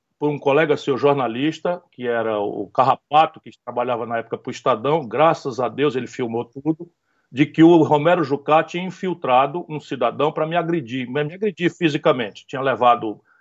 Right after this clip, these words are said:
é, ovos e, e, e foguetes pra me agredir. E, como co-, qualquer covarde faz, ele entrou no meio dos profissionais de imprensa e começou o trabalho de me agredir.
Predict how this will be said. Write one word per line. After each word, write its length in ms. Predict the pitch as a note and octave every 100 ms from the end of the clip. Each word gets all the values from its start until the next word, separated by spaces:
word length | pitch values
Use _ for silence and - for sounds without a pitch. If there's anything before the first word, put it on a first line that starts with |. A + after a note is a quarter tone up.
| -
é, 140 | A2+
ovos 560 | A2+ D3 F3 D#3 D3 A2
e, 60 | A#2+
e, 500 | A#2 A2 A2+ A2 -
e 40 |
foguetes 580 | - D#3 A2 C3+ E3+ F3
pra 200 | - D3
me 100 | D#3
agredir. 440 | F3 F3+ F3+ B2+ G#2 _ _ _ _ _ -
E, 220 | D#3 F#3
como 300 | F3 D#3+ C3
co-, 180 | - B2+
qualquer 320 | C3+ - B2+
covarde 440 | - A#2+ B2 C3
faz, 300 | - D#3 E3
ele 140 | F3+ F#3+
entrou 240 | F#3 D#3+
no 200 | D#3+ F3+ E3+
meio 220 | G3 G3+
dos 140 | C#3+
profissionais 500 | - C3+ - B2 B2
de 80 | C3+
imprensa 440 | D#3 D3+ F3 F3+
e 60 | G#3+
começou 640 | - G#3+ G#3 - F#3+ G#3+
o 100 | F#3
trabalho 460 | F3+ F3 F3 D#3+ E3
de 80 | E3
me 80 | E3+
agredir. 480 | F3 F#3 B2+ A2+